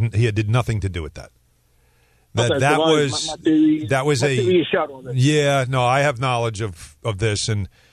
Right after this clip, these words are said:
Speaker 1: they, his dad, he was a great dude. Uh, they, they, they wanted it so bad.
Speaker 2: No, no,
Speaker 1: They,
Speaker 2: no, no.
Speaker 1: they were
Speaker 2: No,
Speaker 1: sitting
Speaker 2: no.
Speaker 1: back
Speaker 2: Uh, uh,
Speaker 1: waiting for it to happen. You know, Donovan
Speaker 2: Mm-hmm.
Speaker 1: was expecting it to happen. Many people in the Knick organization were expecting it to happen,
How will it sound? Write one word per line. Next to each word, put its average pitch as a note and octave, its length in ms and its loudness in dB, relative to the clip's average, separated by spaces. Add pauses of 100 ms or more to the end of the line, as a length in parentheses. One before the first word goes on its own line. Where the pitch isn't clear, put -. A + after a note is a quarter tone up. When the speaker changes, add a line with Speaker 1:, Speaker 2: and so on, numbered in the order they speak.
(420)
Speaker 1:
they, C3+ 480 0 (480)
his C3+ 380 0
dad, C#3+ 260 2
he G2+ 60 -2
was F2+ 120 -4
a E2 40 -10
great G#2+ 240 -2
dude. D#2+ 300 -10
Uh, G#2+ 140 -4
they, A2 140 -2
they, B2+ 580 -2
they C#3+ 140 2
wanted A2+ 360 -2
it G#2 100 -6
so A2+ 200 -2
bad. G#2 340 -2
Speaker 2:
No, - 140 -4
no, F4 120 2
Speaker 1:
They, D4+ 60 -2
Speaker 2:
no, C#4+ 140 2
no. D3 260 -2
Speaker 1:
they C3 120 2
were C#3 60 2
Speaker 2:
No, C3+ 120 0
Speaker 1:
sitting D#3+ 200 2
Speaker 2:
no. C3 40 0
Speaker 1:
back D3 240 2
Speaker 2:
Uh, C3+ 60 -8
uh, - 20 -2
Speaker 1:
waiting C#3+ 240 -2
for C#3+ 160 -4
it C3+ 80 -4
to B2+ 80 -6
happen. B2 600 -2 (380)
You C3+ 120 -2
know, A#2 60 0
Donovan C#3+ 580 0
Speaker 2:
Mm-hmm. C3+ 80 -2
Speaker 1:
was B2+ 260 -2
expecting C3+ 640 -4
it B2 120 -2
to B2+ 60 -2
happen. A#2 600 -2 (320)
Many D#3+ 220 2
people D#3+ 220 0
in C#3+ 80 0
the C3+ 60 0
Knick D3 180 -2
organization C3 1040 0 (320)
were B2+ 120 2
expecting B2+ 540 -2
it A2+ 100 -2
to A#2 80 -2
happen, C3+ 580 0